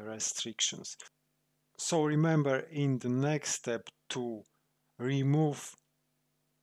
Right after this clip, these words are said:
administrator privilege from Julia's account or from your account you wanna make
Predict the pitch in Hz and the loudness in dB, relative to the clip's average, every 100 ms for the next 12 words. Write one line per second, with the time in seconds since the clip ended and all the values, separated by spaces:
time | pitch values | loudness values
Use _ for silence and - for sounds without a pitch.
0 | _ _ _ _ _ - 135 147 180 175 | _ _ _ _ _ -10 -2 4 6 4
1 | - 160 156 160 147 165 151 147 143 - | 2 -2 -2 -6 -4 -4 -2 -2 -4 -6
2 | - 156 151 147 127 - _ _ _ 131 | -6 -2 0 -2 -4 -12 _ _ _ -6
3 | 143 151 143 143 139 135 143 135 - 131 | -2 0 0 0 -4 -4 -4 -4 -6 -6
4 | - - 143 139 127 143 151 131 - _ | -6 0 2 2 0 0 0 -2 -8 _
5 | _ _ _ _ _ 135 131 151 143 135 | _ _ _ _ _ -10 -4 -2 0 -2
6 | 135 139 139 139 139 135 131 | -2 0 0 0 0 -2 -6